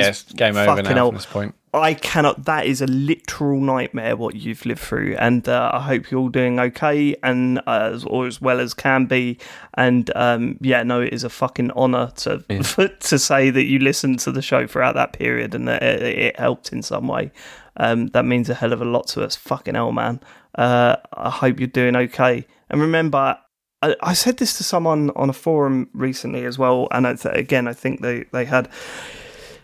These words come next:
Speaker 2: if you've got people to talk to, then call them. And if you've got, if, if you haven't got people to talk to, then you can always call the Samaritans, which isn't necessarily,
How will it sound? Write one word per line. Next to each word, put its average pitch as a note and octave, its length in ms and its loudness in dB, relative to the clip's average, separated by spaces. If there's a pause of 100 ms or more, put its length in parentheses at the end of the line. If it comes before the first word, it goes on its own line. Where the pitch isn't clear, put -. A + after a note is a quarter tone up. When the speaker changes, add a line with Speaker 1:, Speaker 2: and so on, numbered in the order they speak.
(380)
Speaker 2:
if - 180 2
you've F#3 160 0
got - 460 -2
people F3 480 2
to - 240 -4
talk - 400 0
to, C3 480 2
then C3 380 2
call C3 320 2
them. A#2+ 380 -4 (140)
And B2 340 0
if - 220 -4
you've C3 200 -2
got, B2+ 320 0 (640)
if, - 400 -2 (120)
if C3+ 220 -4
you C3+ 80 0
haven't C3+ 300 0
got A#2 200 -4
people A#2+ 260 -6
to - 140 -6
talk G#2 260 -4
to, A2+ 280 -4
then A#2+ 320 0
you B2 140 -2
can B2+ 160 -2
always A#2+ 320 0
call A#2 180 -4
the A2 100 -6
Samaritans, - 720 -2
which - 180 -6
isn't C3 260 -2
necessarily, B2 920 0